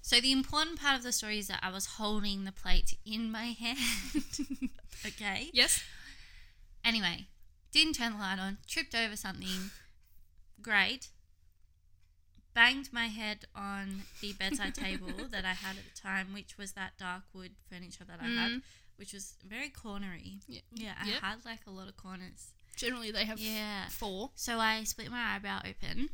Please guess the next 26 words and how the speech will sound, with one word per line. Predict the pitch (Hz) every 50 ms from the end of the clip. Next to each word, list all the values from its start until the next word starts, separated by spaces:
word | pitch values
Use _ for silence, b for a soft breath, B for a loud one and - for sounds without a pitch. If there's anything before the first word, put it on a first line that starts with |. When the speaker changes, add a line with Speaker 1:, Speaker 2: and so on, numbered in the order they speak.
| - - -
Speaker 2:
I | 277
don't | - - 403 403
remember | 403 381 - - 240 262 311 381 403 392
this. | 302 233 - - -
Was | 294 302 -
this | 349 339 - 381
in | 370
high | - 349 320 339
school? | - - - 453 494 539 -
Speaker 1:
No. | - 208 202 196 185 185 180 180 175 175 220
Speaker 2:
Right. | 233 226 196 143 107 - - - - -
This | 220 214 -
is | 226 214
Speaker 1:
This | -
Speaker 2:
why | 240
Speaker 1:
was, | 226 - -
Speaker 2:
I | 180
don't. | - 190 -
Speaker 1:
like, | - - - - - - - - - - - - - - - 190 185 180
later | - 190 - - 190
on. | 180 175 180 185 196 196 B B B B B B B B B B B -
Um, | 247 247 240 233 233 226 220 226 220 220 - -
and | - 220 220 220
I | 220 214 214 208 208 208 208 208 208 202 202 208 208 - - -
remember | 220 214 214 220 233 220 214 208 214 208
saying | 196 - - 196 196 190 190 190 185 190 196 196 196